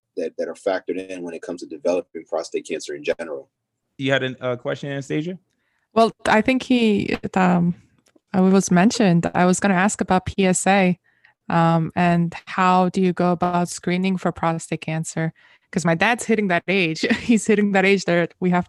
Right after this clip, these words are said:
Speaker 3: to actually worry about this. So it's good
Speaker 1: Yeah.
Speaker 3: information for us to know as well as daughters.
Speaker 2: I felt like we
Speaker 1: Yeah.
Speaker 2: segued perfectly into screening. <laughs> All of that. That was like, yeah.
Speaker 1: So I think that that's a wonderful question, and I think it's a very important question. So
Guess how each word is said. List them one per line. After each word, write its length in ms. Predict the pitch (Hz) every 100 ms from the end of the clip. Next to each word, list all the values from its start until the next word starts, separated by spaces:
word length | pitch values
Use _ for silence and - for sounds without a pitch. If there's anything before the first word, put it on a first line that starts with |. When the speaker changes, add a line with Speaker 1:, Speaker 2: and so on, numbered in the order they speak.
| _
Speaker 3:
to 80 | 170
actually 280 | 175 175
worry 180 | 160 190
about 260 | 175 165 165
this. 220 | 165 165
So 280 | - 160 160 - _ - _ -
it's 160 | 180
good 140 | - 190
Speaker 1:
Yeah. 40 |
Speaker 3:
information 460 | 214 196 190 185 185
for 160 | 165 -
us 200 | 196 -
to 200 | - 160
know 160 | 156
as 140 | 156 160
well 180 | 160 156
as 120 | -
daughters. 600 | 165 170 160 160 - - _ _ _ -
Speaker 2:
I 80 | 113
felt 160 | 104 104
like 160 | 107
we 60 | 117
Speaker 1:
Yeah. 40 |
Speaker 2:
segued 420 | 104 120 101 101 -
perfectly 480 | 120 113 104 101
into 180 | 98 104
screening. 480 | - 107 107 98 98
<laughs> 40 | -
All 180 | 139 -
of 80 |
that. 360 | 196 117 107 104
That 120 | 117
was 180 | 120 110
like, 180 | 110 101
yeah. 280 | 123 117 117 _ _ _ _ _ _ _ _ _ _ _ - _
Speaker 1:
So 240 | - 123 117
I 120 | -
think 260 | 151 156
that 160 | - -
that's 240 | 131 131
a 60 | 151
wonderful 380 | 117 127 131 131
question, 540 | 127 117 - 113 104
and 100 | 110
I 40 | 110
think 160 | 117
it's 100 | 107
a 40 | 101
very 220 | 110 107
important 440 | 101 _ 131 127
question. 280 | - 104 104
So 240 | - 113